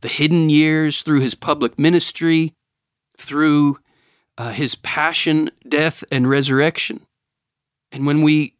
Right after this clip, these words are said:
realize this is a picture of the Father, what we realize is the Father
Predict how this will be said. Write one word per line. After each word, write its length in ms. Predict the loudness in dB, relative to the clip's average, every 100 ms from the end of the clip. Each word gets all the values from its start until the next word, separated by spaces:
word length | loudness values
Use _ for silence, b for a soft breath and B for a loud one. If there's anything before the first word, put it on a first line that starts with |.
| -8
realize 560 | -2 0 2 0 -2
this 400 | -6 -2 0 0
is 140 | -4 -6
a 60 |
picture 440 | -6 -6 -6 -4 -2
of 120 | -2
the 100 | -6
Father, 560 | -4 -2 -2 -4 -10 _ _ _ _ _ _ _ _ _ _ _ -12
what 180 | -10 -8
we 140 | -6
realize 500 | -4 -2 -4 -4 -4
is 160 | -4 -4
the 100 | -8
Father 640 | -8 -6 -2 -2 -2 -4